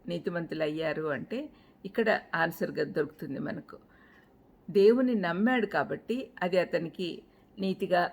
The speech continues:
ఎంచబడింది. అబ్రహాము సంతానం అని పిలిపించుకోవడానికి,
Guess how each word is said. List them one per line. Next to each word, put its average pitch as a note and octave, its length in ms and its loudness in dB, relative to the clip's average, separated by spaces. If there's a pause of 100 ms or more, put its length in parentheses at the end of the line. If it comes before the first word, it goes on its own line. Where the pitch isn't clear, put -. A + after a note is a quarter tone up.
ఎంచబడింది. D3 640 -4 (1000)
అబ్రహాము B3+ 540 2
సంతానం A3+ 600 0
అని A3 140 2
పిలిపించుకోవడానికి, F#3+ 1200 -4